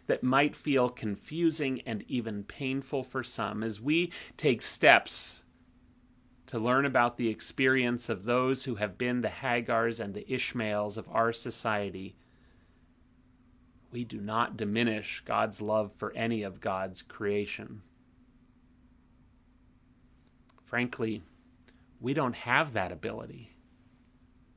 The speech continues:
What we have is the ability to learn about God and to learn who God loves and try to do the same.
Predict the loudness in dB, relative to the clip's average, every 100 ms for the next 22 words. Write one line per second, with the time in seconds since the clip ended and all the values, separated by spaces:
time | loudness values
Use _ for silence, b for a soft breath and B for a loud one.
0 | _ _ _ _ _ -16 -12 -4 -2 -2
1 | -2 0 0 -2 -8 -6 -6 -2 0 0
2 | 0 -4 -8 -6 -2 0 0 -2 -8 _
3 | -16 -12 -2 2 2 2 -8 -10 -14 -20
4 | -20 -20 _ -20 _ _ b b b b
5 | -10 -8 -6 -4 0 0 -2 B B 2
6 | 2 -2 -2 0 0 0 -2 -2 -4 -12
7 | -12 -12 -14 _ _ _ _ -20 _ -20
8 | -20 _ -20 -20 -20 -20 _ _ _ -20
9 | -14 -12 -2 2 4 2 -4 -18 -20 -18
10 | -10 -6 -4 -4 -2 0 0 -2